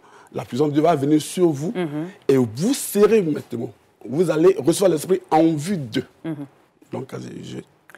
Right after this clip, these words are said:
Speaker 2: Pasteur Mabiala, est-ce que vous, vous pensez que notre Seigneur appelle les gens à prêcher sur la base,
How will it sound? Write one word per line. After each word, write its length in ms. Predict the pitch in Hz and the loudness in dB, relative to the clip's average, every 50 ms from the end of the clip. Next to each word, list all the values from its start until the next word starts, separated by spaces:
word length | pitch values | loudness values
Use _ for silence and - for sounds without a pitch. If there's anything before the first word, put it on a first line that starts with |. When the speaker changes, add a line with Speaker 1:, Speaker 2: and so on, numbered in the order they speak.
| _ _ - - - | _ _ -16 -6 -6
Speaker 2:
Pasteur 260 | 196 185 202 233 220 | -4 -2 0 -2 0
Mabiala, 480 | 202 180 165 165 165 156 147 143 151 - - - _ _ - | 0 -2 -2 -2 -2 -2 -2 -4 -6 -12 -20 -20 _ _ -10
est-ce 100 | 165 - | -8 -2
que 80 | - 202 | 0 0
vous, 260 | 202 190 170 202 240 | 0 0 -2 -2 -2
vous 100 | 247 220 | -2 -2
pensez 380 | 156 - 165 151 - - 185 175 | -2 -4 -8 -6 -4 -4 -4 -4
que 440 | - - 170 156 151 151 156 151 - | -4 -6 -6 -6 -4 -4 -6 -6 -6
notre 680 | 147 160 151 151 151 151 156 156 156 160 175 170 - 165 | -6 -6 -4 -4 -2 -2 -2 0 0 0 -2 -2 -6 -10
Seigneur 340 | - - - 165 170 180 156 | -8 -6 -4 -2 0 0 -2
appelle 320 | 156 139 - 175 170 160 156 | -4 -4 -4 -4 -2 -2 -2
les 140 | 151 151 143 | -2 -4 -4
gens 220 | 135 160 170 170 156 | -4 -6 -6 -6 -8
à 60 | 139 | -10
prêcher 380 | - - - 156 - - 175 | -12 -10 -10 -10 -8 -6 -8
sur 140 | 160 - 170 156 | -6 -4 -4 -4
la 60 | 151 | -4
base, 320 | 147 165 185 190 180 - | -2 -4 -4 -4 -8 -16